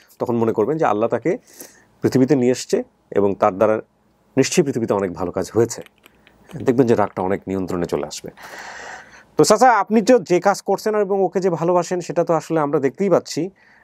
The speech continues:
এখন আমাদের কাজ হচ্ছে পরিবার খুঁজে বের করা,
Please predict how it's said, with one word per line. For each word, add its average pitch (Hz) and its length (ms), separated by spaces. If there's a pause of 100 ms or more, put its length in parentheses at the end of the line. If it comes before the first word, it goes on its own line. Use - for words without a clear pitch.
এখন 175 360
আমাদের 160 340
কাজ 180 220
হচ্ছে 208 380 (400)
পরিবার 131 300
খুঁজে 117 240
বের 107 120
করা, 82 220